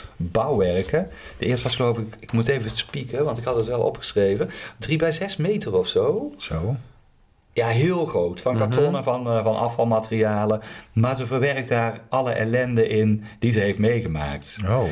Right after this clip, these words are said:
Speaker 1: En dat is
Speaker 2: Hm.
Speaker 1: niet noodzakelijkerwijs wat kinderen eruit halen.
Speaker 2: Nee.
Speaker 1: Maar die zit er wel in.
Speaker 2: Gelukkig maar.
Speaker 1: Nee, maar
Speaker 2: Nee.
Speaker 1: dus voor haar is het, eh, is het, eh, ja, is het ook mooi om dat, eh, om dat te doen. En voor kinderen zijn het, ja, ik, ik, gewoon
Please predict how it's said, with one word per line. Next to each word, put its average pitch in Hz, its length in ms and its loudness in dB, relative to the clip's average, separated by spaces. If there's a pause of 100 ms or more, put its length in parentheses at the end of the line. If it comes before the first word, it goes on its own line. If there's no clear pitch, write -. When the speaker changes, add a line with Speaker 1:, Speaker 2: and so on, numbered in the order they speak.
(140)
Speaker 1:
En 98 100 0
dat 120 160 2
is 131 60 0
Speaker 2:
Hm. 139 80 0
Speaker 1:
niet 143 380 0
noodzakelijkerwijs 117 880 0
wat 101 220 -2
kinderen 156 360 2
eruit 87 340 0
halen. 78 580 0 (380)
Speaker 2:
Nee. 95 380 2
Speaker 1:
Maar 107 160 2
die 131 100 -4
zit 147 200 0
er 160 100 2
wel 139 240 0
in. 131 100 0
Speaker 2:
Gelukkig 98 340 0
maar. 87 320 -6
Speaker 1:
Nee, 110 280 0
maar 104 100 -2
Speaker 2:
Nee. 127 100 0
Speaker 1:
dus - 160 -2
voor 120 120 2
haar 127 280 0
is 110 160 0
het, 107 180 -6
eh, 90 440 2
is 92 180 0
het, 95 200 -4
eh, - 140 -8 (180)
ja, - 160 -6
is - 180 -2
het 85 100 -4
ook 87 100 -6
mooi 87 320 2
om 87 120 -2
dat, 80 300 -2
eh, 80 120 2 (380)
om 101 140 2
dat 92 160 0
te 92 120 -4
doen. 170 420 0 (720)
En 117 280 -2 (100)
voor 104 180 -4
kinderen 127 300 2
zijn 98 240 0
het, 92 220 -6 (160)
ja, - 180 -8 (160)
ik, - 240 -14
ik, - 120 -16
gewoon 85 320 -4